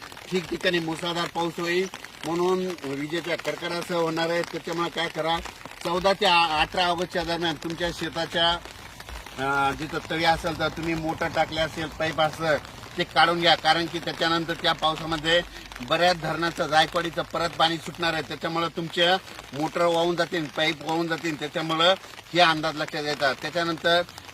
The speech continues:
या चौदा ते अठरा म-, सर्व शेतकऱ्याला सांगू इच्छितो, मी म्हटलं होतं ना, ऑगस्ट म-, ऑगस्टपेक्षा सप्टेंबरमध्ये जास्त पाऊस पडणार आहे. म्हणजे, ऑगस्टमध्ये मी म्हटलं होतं ना, चौदा ते अठराच्या दरम्यान जवळपास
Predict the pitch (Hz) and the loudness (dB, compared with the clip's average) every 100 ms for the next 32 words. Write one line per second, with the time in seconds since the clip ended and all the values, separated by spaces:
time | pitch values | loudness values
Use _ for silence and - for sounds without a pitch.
0 | - 165 - 160 170 180 175 165 175 160 | -2 -2 0 2 2 4 4 4 2 -2
1 | 156 143 - - 175 190 185 175 175 170 | 0 0 -2 -2 2 2 0 -2 2 0
2 | 180 170 170 156 165 170 180 - - - | 0 -4 -4 -4 0 2 2 0 -16 -4
3 | 165 185 175 170 170 185 175 151 156 185 | 0 2 2 2 2 4 6 6 6 4
4 | - - 165 170 156 117 147 185 - - | 4 -10 -6 -2 -2 -2 0 0 0 0
5 | 175 - 180 185 - 180 175 175 175 165 | 0 0 0 0 0 2 2 2 0 0
6 | 170 - 165 165 160 170 160 151 131 - | 0 0 0 0 0 0 2 2 0 -4
7 | - - 147 165 151 165 185 - 185 180 | -10 -6 4 6 8 6 2 0 -2 0
8 | 185 185 185 185 175 170 185 180 135 - | 2 2 2 2 4 4 4 2 0 -4
9 | - - - 165 175 180 180 160 160 175 | -12 -4 0 4 4 4 6 6 4 0
10 | 190 165 170 170 175 180 - - 127 170 | 2 2 2 4 2 0 -6 -8 -2 0
11 | 185 | 2